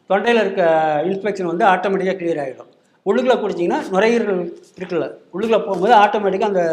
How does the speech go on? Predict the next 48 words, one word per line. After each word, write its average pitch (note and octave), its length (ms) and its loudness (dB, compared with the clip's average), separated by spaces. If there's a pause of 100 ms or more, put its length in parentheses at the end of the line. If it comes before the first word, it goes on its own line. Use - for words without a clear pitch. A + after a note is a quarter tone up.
(760)
நுரையீரலுக்கு G3 420 2
தேவையான E3 380 0
சத்து E3+ 280 -2
அங்க E3+ 200 0
போய் F3 160 -2
சேர்ந்துரும். F3+ 360 0
அங்க G3+ 180 0
இருக்கிறதும் F#3+ 520 0 (380)
ஆட்டோமேட்டிக்கா F#3 480 -4
கிளியர் D3+ 300 -8
ஆயிடும். B2 320 -12
இப்ப - 160 -4
நான், F#3+ 220 6
எனக்கு G#3 240 2
வந்து A3 260 -2
தமிழ் A3 220 0
மொழியை G#3 240 0
தவிர G3 260 2
வேற F#3 160 4
எந்த F#3+ 200 0
மொழியும் F#3+ 260 0
தெரியாது. E3 360 -2
இங்கிலீஷ் G#3+ 340 -4
நாலேஜ் F#3 260 -2
வந்து F3 220 -6
எனக்கு F#3 240 -6
சிறு F#3+ 180 -6
வயசுல F#3+ 320 -4
இருந்தே E3+ 240 -8 (540)
கிடைக்காத F3+ 460 0
அளவுக்கு F3 380 -2
சில F3 180 -6
தடைகள், E3+ 380 -4
அதாவது, G3 420 0
அதாவது F#3 300 0
அதனால F#3+ 340 2
தான் A3 120 2
நாங்க G3 160 0
வந்து G#3 180 -4
இந்த G3 140 -6
மந்திர G3 300 -4
தந்திரம்லாம் F#3+ 540 -6
எ-, E3+ 240 -4
உண்மையா G3 340 -2
பொய்யாங்கிறதெல்லாம் F3 680 -6
ஆராய்ச்சி E3 260 -12
பண்ண C#3+ 200 -18
ஆரம்பிச்சேன். C3+ 440 -18